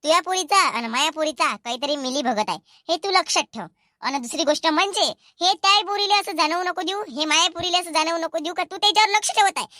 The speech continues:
तू त्याच्यावर नजर ठेवत आहे, तू त्याच्यावर म्हणजे अशी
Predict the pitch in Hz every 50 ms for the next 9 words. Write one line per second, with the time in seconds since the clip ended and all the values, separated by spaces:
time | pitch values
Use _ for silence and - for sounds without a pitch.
0 | - - _ - 381 320 370 349 339 392 392 349 339 370 370 392 427 427 427 381
1 | 349 311 269 233 202 - 339 311 349 339 302 381 381 381 381 349 330 311 _ _
2 | _ _ _ - 277 320 330 311 370 381 370 349 - 392 381 359 277 -